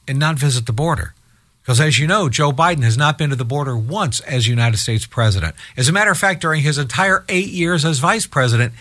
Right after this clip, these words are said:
he didn't visit the border once. Closest he got was when he was campaigning for vice president, when he happened to go to a rally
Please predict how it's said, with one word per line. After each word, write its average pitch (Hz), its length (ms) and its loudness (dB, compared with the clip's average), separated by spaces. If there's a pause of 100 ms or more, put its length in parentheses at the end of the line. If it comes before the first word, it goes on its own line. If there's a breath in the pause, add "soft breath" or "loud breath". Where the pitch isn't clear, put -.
he 156 160 -2
didn't 160 300 0
visit 139 320 -2
the 147 60 -4
border 139 420 -4
once. 120 580 0 (260 loud breath)
Closest 214 480 0
he 185 60 -2
got 180 280 2
was 120 180 -2
when 135 100 -2
he 135 100 -4
was 123 140 -4
campaigning 139 1200 -4 (200 loud breath)
for 131 220 0
vice 113 340 4
president, 101 640 2 (320 loud breath)
when 147 220 0
he 147 160 4
happened 151 260 2
to 147 80 0
go 135 200 0
to 131 160 0
a 123 100 2
rally 123 640 2